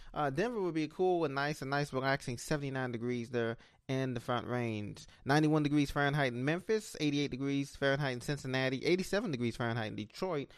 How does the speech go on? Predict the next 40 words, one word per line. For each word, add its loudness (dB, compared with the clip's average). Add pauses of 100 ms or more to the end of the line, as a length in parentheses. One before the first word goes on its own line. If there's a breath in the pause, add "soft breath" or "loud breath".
(100)
Chicago 2
will 4
have 0
rain -2
showers. 2
Once -2
again, -4
the -6
Midwest -4
are -10
coming, -6
but -6
no 0
severe -2
weather. 2 (260 loud breath)
Seventy-two -4
degrees -4
in -6
rain -4
Fahrenheit, -4 (380 loud breath)
uh, 2
seventy-four 0
Fahrenheit -2
in -4
Minneapolis, 0 (160)
Saint -4
Paul, -2 (320 loud breath)
eighty-three 2
degrees -4
Fahrenheit -4
in -10
D -2
C -2
with -4
rain 0
and -6
showers 2
in -6
the -6
afternoon. -2